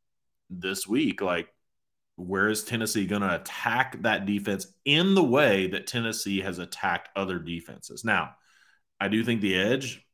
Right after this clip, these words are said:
it's gonna be something that we can talk about when we do our, our actual game preview, 'cause I do think that there's some questions to be answered there, right? Like,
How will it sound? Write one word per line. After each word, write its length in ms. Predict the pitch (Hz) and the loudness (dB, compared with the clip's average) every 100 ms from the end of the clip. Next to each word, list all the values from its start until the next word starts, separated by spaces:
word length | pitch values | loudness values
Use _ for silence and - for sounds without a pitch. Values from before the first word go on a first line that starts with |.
| _ _ _ _ _ | _ _ _ _ _
it's 100 | - | -8
gonna 200 | 87 90 | -4 -2
be 180 | 95 95 | -2 -4
something 380 | - 98 101 98 | -4 -6 -4 -2
that 140 | 92 | -2
we 100 | 98 | -4
can 120 | 98 | -6
talk 200 | 101 95 | -4 -4
about 240 | 92 92 95 | -2 -4 -2
when 80 | |
we 100 | 90 | -4
do 200 | 85 87 | -2 -2
our, 320 | 85 85 82 - | 0 -2 -4 -4
our 120 | 90 | -2
actual 300 | 85 85 92 | -2 -2 -6
game 300 | 80 117 117 | -2 0 0
preview, 380 | 110 117 113 113 | 2 2 4 0
'cause 140 | 95 | 0
I 80 | 87 | -4
do 180 | 92 101 | 0 0
think 320 | 98 95 87 | 0 -2 -2
that 200 | 90 85 | -4 -2
there's 260 | 92 90 90 | -2 -2 -2
some 120 | 95 | -6
questions 440 | - 92 - 101 - | -6 -6 -6 -8 -6
to 60 | |
be 140 | 101 110 | -6 -4
answered 240 | 110 120 | -6 0
there, 200 | 151 101 | 4 4
right? 240 | 80 101 101 | 4 2 2
Like, 240 | 95 92 | 2 0